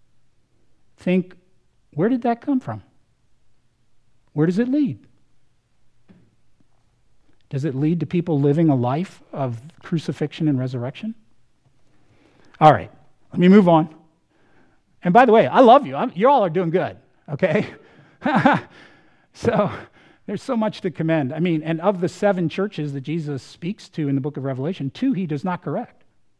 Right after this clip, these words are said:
He encourages. He says, "You're doing good. Now keep doing it." All right, but the third area that we must all watch out for if we're gonna have a church, uh, worthy of the name i-, i-, is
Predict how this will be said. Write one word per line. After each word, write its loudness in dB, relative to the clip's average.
He 0
encourages. -2
He -18
says, -4
"You're 0
doing 4
good. 6
Now -2
keep -6
doing 0
it." -16
All 4
right, 2
but -4
the -4
third 2
area 4
that -6
we -4
must -2
all 2
watch -4
out -4
for -8
if -10
we're -10
gonna -4
have -4
a -10
church, -8
uh, -8
worthy 4
of 4
the 2
name -2
i-, -6
i-, -4
is -8